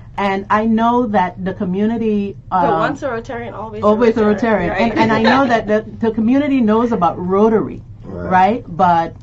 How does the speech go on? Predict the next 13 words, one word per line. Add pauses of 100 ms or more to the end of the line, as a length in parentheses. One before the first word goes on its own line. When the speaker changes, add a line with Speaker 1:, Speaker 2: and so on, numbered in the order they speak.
(220)
Speaker 1:
perhaps
not
as
much (400)
about
Rotaract
because
the
Rotary
is
more
of
the